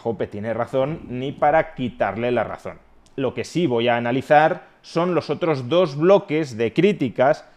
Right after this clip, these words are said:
que Hoppe dirige contra Javier Milei. Las críticas contra las reformas internas en la Argentina y las críticas sobre la política monetaria de Javier Milei. Y en estos dos bloques,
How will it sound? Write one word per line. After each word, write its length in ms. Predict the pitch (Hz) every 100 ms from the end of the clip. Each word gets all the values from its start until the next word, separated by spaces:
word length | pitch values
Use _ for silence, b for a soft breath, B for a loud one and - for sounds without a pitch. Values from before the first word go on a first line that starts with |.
| b
que 180 | - 113 -
Hoppe 380 | 151 165 185 165
dirige 600 | 131 135 127 - 135 -
contra 380 | 127 127 139
Javier 320 | - 104 110 139
Milei. 420 | 190 151 90 - _ _
Las 300 | 113 104 -
críticas 640 | - 170 175 143 120 101 -
contra 380 | 117 110 117
las 200 | 107 104
reformas 880 | - 104 - 151 180 165 123 - -
internas 840 | 123 117 110 - 196 156 123 92 101
en 100 | 107
la 80 |
Argentina 720 | 135 170 156 170 147 139 160 b b b b
y 120 | 180
las 280 | 214 190 -
críticas 800 | 190 202 147 143 - 139 147 - -
sobre 340 | - 156 170
la 300 | 156 151 -
política 600 | 143 131 135 127 143 160
monetaria 720 | 143 120 101 113 117 123 135 -
de 220 | 117 110
Javier 380 | - 101 107 104
Milei. 300 | 110 92 78 _ _ _
Y 140 | 123 147
en 80 | 214
estos 280 | 220 220
dos 200 | 165 131
bloques, 580 | 170 190 170 127 131 -